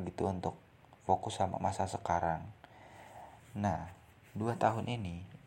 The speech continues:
itu cukuplah untuk menyembuhkan luka selama enam tahun. Oke, luka di masa lalu udah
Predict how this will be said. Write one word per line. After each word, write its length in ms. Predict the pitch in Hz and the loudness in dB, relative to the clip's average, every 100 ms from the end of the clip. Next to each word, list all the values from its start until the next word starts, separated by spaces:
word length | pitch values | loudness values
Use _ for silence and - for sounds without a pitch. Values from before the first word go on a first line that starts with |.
| - | -6
itu 400 | - - 113 - - | -4 0 0 0 -2
cukuplah 480 | - 104 - 101 98 | 2 2 4 2 2
untuk 240 | 98 - - - - - - 104 | -2 -4 -10 -20 -20 -20 -8 -2
menyembuhkan 580 | 101 95 90 - 98 110 | 2 2 0 4 4 4
luka 480 | 98 - - 104 120 - | -2 0 4 4 4 -2
selama 320 | - - 90 | -4 -2 0
enam 160 | - | -2
tahun. 340 | 85 85 92 - 101 - - - - - - | 0 -2 -2 -4 -8 -14 -20 -20 -20 -14 -4
Oke, 240 | - 123 | 2 4
luka 320 | 117 104 107 | 6 6 6
di 80 | 107 | 6
masa 240 | 101 101 101 | 4 4 4
lalu 320 | 101 117 107 | 4 4 0
udah 220 | 98 92 | 0 -2